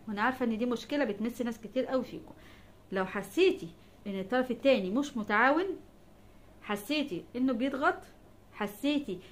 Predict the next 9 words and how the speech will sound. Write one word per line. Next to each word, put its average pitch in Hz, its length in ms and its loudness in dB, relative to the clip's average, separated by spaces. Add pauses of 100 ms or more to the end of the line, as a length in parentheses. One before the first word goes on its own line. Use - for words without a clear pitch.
(220)
انه 214 580 -2
انتي 262 320 2
من 214 180 2
جواكي 226 480 4
مش 220 240 -6
مرتاحه، 330 440 2 (260)
مش - 140 -14
هتعرفي 277 220 -4
تشتغلي، 180 420 -8